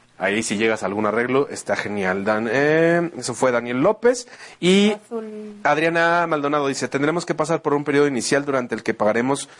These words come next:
Speaker 1: un interés fijo. ¿Cuántos meses o años durará? ¿Cuál será este interés?". Pues eso depende de la entidad financiera, ¿no? Eh, si tú tienes la,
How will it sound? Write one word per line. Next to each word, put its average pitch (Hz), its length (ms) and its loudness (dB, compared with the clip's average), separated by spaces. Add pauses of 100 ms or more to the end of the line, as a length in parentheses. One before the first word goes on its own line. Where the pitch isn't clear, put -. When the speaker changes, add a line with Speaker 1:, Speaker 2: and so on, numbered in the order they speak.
(160)
Speaker 1:
un 123 160 2
interés 113 380 0
fijo. 123 420 0 (320)
¿Cuántos 143 260 -2
meses 139 400 0 (140)
o 117 140 4
años 120 300 -4
durará? 113 560 4 (260)
¿Cuál 123 180 0
será 120 440 0
este 117 340 -2
interés?". 113 560 0 (480)
Pues 131 200 -2
eso 143 220 0
depende 139 320 0
de 131 60 0
la 127 60 -2
entidad 120 340 -2
financiera, 160 720 0
¿no? 170 260 -4 (340)
Eh, 110 340 2
si - 160 0
tú 160 240 4
tienes 147 640 -2 (340)
la, 113 280 2